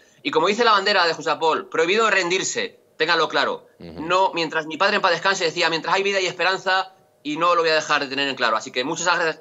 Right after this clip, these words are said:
Speaker 1: gracias, Jesús Ángel, porque digo que esto, eh, darme pie a que todo el mundo se entere realmente de lo que es esta gente, eh, agradecértelo mil veces, y mi familia, te aseguro, te lo agradecerá más, porque son los más preocupados al final por las palabras de este individuo.
Speaker 2: Ujú.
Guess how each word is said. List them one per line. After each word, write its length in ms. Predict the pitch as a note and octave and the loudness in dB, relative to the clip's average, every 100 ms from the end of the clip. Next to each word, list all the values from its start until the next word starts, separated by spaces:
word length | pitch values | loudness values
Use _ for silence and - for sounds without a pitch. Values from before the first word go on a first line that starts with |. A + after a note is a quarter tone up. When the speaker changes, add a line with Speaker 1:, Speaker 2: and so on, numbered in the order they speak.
| - | -2
Speaker 1:
gracias, 320 | E3+ F3 D#3+ | -2 -2 -6
Jesús 160 | D3+ D3+ | -4 0
Ángel, 500 | F3 F3+ F#3 F#3 - _ - | 0 0 -2 -2 -10 _ -4
porque 240 | C#3+ C#3+ | 0 0
digo 240 | D3+ C#3+ | 2 0
que 100 | D3+ | 0
esto, 440 | F#3+ - A#2+ - - - - | -2 -2 -2 -2 -4 -18 -6
eh, 120 | C#3 | 0
darme 260 | D3 E3+ F#3 | 0 2 0
pie 180 | F3+ F3+ | 0 0
a 100 | D#3 | 0
que 80 | |
todo 140 | D3+ F#3+ | 0 0
el 60 | |
mundo 160 | G#3 G3 | 0 -2
se 60 | F#3 | -2
entere 240 | G3+ G3+ | 2 2
realmente 460 | F#3 F3 F#3+ F3 E3 | 4 2 0 0 2
de 80 | |
lo 180 | D#3 D3 | 2 0
que 140 | D3 F3 | 0 -2
es 100 | F3 | -2
esta 180 | E3 D3 | -4 0
gente, 540 | F3 F3 F#3 G3 - _ - | 0 0 0 0 -6 _ -6
eh, 480 | C#3 C#3 C3+ C3 C3 | -2 2 2 4 4
agradecértelo 600 | B2 C3+ C3+ F#3 F3+ F3+ | 2 0 2 0 2 2
mil 160 | E3 D#3 | 2 2
veces, 520 | F3+ F3+ G#3 G#3 - _ | 0 0 -2 -2 -10 _
y 100 | C3+ | -4
mi 100 | C#3 | -4
familia, 300 | C#3 C#3+ F3+ | -2 0 0
te 80 | F#3+ | 0
aseguro, 300 | E3 D#3+ F3+ | 0 0 2
te 60 | D#3+ | 2
lo 60 | |
agradecerá 360 | C#3+ C#3 C#3 E3 | 2 2 2 4
más, 220 | F3 F3+ | 4 2
porque 260 | D#3 D3 C#3 | -2 -4 -2
son 140 | E3+ | -2
los 140 | E3+ D3 | 0 0
más 120 | D#3 | -2
preocupados 460 | D#3 D3 D3 C#3+ | -2 -2 0 2
al 80 | C#3+ | 0
final 300 | C3 D3 D3+ D3+ - _ _ _ | -2 0 0 -4 -20 _ _ _
por 120 | C3+ | -2
las 100 | C3+ | -2
palabras 300 | C3+ C#3+ C3+ | 2 0 2
de 40 | C3 | -2
este 140 | B2+ | -4
individuo. 380 | A2+ G#2 F#2 D#2+ | -8 -6 -6 -8
Speaker 2:
Ujú. 200 | F2 | -12